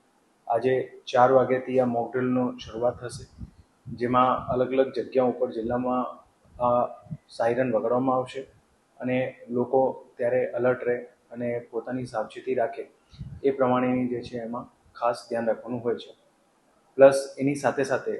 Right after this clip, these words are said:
જે લેટેસ્ટ સૂચનાઓ આવી છે એ પ્રમાણે આ મોક ડ્રિલ દરમિયાન બ્લેકઆઉટ પણ કરવામાં આવશે, જેમાં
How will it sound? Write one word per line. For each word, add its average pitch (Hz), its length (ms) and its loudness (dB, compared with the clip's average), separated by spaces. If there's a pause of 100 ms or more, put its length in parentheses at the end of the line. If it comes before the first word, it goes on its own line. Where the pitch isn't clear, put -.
(760)
જે 131 140 6
લેટેસ્ટ 131 480 2 (560)
સૂચનાઓ 135 460 0
આવી 131 240 6
છે 135 140 -2
એ 131 180 2
પ્રમાણે 123 320 2 (800)
આ 139 120 8
મોક 135 200 6
ડ્રિલ 135 260 -2
દરમિયાન 135 480 4 (300)
બ્લેકઆઉટ 123 460 6
પણ 139 200 0
કરવામાં 127 320 4
આવશે, - 260 -6 (920)
જેમાં 135 400 6